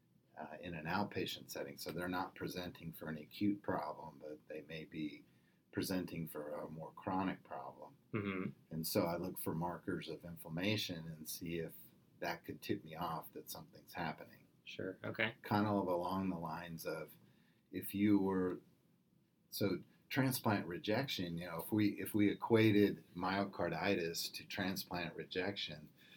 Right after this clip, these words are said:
Speaker 1: you know, we, uh, we have some blood tests, but they're not really very helpful. Uh, you can do some scans and things, but they're not really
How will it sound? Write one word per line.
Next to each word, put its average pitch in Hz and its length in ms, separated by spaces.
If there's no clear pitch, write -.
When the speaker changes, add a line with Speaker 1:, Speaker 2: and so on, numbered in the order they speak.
Speaker 1:
you 95 100
know, 85 220
we, 87 420
uh, 87 360
we 92 200
have 101 260
some 82 240
blood 98 320
tests, 87 380
but 87 180
they're 95 180
not 90 260
really 82 300
very 80 240
helpful. - 640
Uh, 85 440
you 87 160
can 82 220
do 92 240
some 82 300
scans 104 640
and 85 200
things, 87 440
but 85 220
they're 98 160
not 85 220
really 80 260